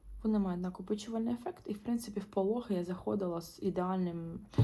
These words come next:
е, з ідеальним тиском. Так от, повертаючись до питання про еклампсію. Е, якщо у вас є набряки, спробуйте пити більше води,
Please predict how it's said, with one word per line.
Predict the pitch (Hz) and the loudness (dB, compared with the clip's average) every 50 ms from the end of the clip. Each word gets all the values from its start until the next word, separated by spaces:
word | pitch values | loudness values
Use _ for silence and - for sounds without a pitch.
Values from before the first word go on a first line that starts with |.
| - - - - - - - - - - | 4 4 0 -6 -10 -12 -12 -10 -8 -6
е, | 71 - 185 | -4 -4 -4
з | - - - | -2 -2 0
ідеальним | - 190 190 190 190 185 175 170 170 | 0 0 0 0 0 0 -2 -2 -4
тиском. | - - - - - - - - - - - - - 208 | -6 -8 -8 -8 -10 -12 -12 -12 -12 -12 -14 -16 -8 -6
Так | 233 226 220 - | -6 -4 -4 -4
от, | 185 - | -6 -4
повертаючись | - 190 190 208 202 208 214 202 196 202 - - 180 | -2 -2 -2 -2 -2 -2 -2 -2 -2 -4 -6 -6 -6
до | 170 180 | -6 -6
питання | 185 - 196 - 185 180 180 175 | -6 -6 -4 -2 -2 0 0 -2
про | 170 - - 180 | -2 -2 -2 -2
еклампсію. | 180 - - 175 - 190 180 - - - - - - 208 - - - - - - - - - - | -2 -4 -6 -8 -6 -6 -6 -6 -6 -6 -6 -8 -8 -10 -10 -12 -14 -14 -14 -14 -16 -14 -10 -6
Е, | - 185 185 185 185 185 - - - - - - - _ _ _ | -4 -4 -4 -2 -2 -4 -4 -6 -6 -10 -14 -16 -20 _ _ _
якщо | - 190 - - - - 233 | -6 -4 -2 -2 0 2 2
у | 214 | 2
вас | 190 190 185 180 - - - - | 2 2 0 0 -2 -6 -8 -6
є | 175 170 - - - - - - _ _ _ _ _ _ - | -4 -4 -4 -4 -6 -10 -18 -20 _ _ _ _ _ _ 0
набряки, | 196 185 185 180 175 180 - - - - - - - - - - - - - - - | 2 2 2 2 0 -2 -2 -4 -6 -8 -10 -10 -6 -6 -6 -4 -6 -6 -8 -10 -12
спробуйте | - - - - 202 202 196 190 208 202 202 208 - 196 190 185 180 180 - - - _ _ - 180 - - | -14 -14 -4 0 2 2 4 4 2 2 2 0 -2 -2 0 0 -2 -4 -6 -10 -16 _ _ -6 -6 -4 -2
пити | - 190 196 - 196 | -2 0 2 4 4
більше | 156 170 185 175 - - - 170 | 6 6 4 4 4 0 -4 -4
води, | 160 165 165 - 170 196 226 - | -4 -4 -2 0 0 0 0 -2